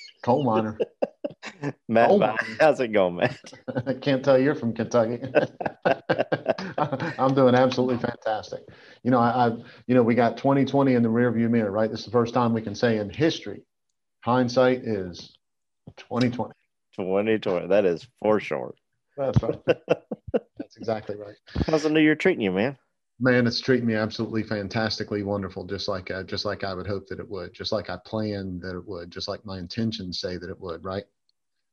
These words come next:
Speaker 1: Just got
Speaker 2: Yeah.
Speaker 1: off a great phone, phone call. We're gonna be teaching, uh, we're gonna be teaching a class I'm excited about, uh, uh, coming up soon. That's, uh, uh, that'll be awesome for, uh, for brokers, helping them,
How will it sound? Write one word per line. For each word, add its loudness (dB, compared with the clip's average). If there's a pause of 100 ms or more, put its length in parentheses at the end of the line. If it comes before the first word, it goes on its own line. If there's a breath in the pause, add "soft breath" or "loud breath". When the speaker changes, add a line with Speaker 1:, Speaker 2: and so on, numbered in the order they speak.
Speaker 1:
Just -8
got 0
Speaker 2:
Yeah. 4
Speaker 1:
off -2
a -6
great -16
phone, -2 (120)
phone 2
call. 0
We're -4
gonna -8
be -10
teaching, -4
uh, -8
we're -12
gonna -6
be -8
teaching -8
a -12
class -6
I'm -8
excited -6
about, -8
uh, -6 (520 loud breath)
uh, -6
coming -6
up -10
soon. -4
That's, -10
uh, -6 (100)
uh, -12
that'll -8
be -8
awesome -6
for, -12
uh, -10
for -14
brokers, -10
helping -10
them, -12